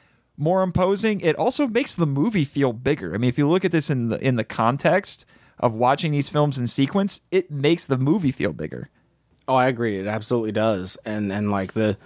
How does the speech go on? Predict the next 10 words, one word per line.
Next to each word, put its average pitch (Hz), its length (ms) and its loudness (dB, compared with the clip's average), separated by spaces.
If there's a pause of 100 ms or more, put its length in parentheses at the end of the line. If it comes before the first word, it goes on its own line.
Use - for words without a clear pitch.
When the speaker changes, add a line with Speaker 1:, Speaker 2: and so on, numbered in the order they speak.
(600)
Speaker 2:
I 127 100 0
think 131 180 0
they 127 100 2
build 127 480 0
Ghidorah 117 420 -2
as, 98 240 -4
as 110 180 -6
such - 280 -2
a 107 40 -6
big, 107 400 -4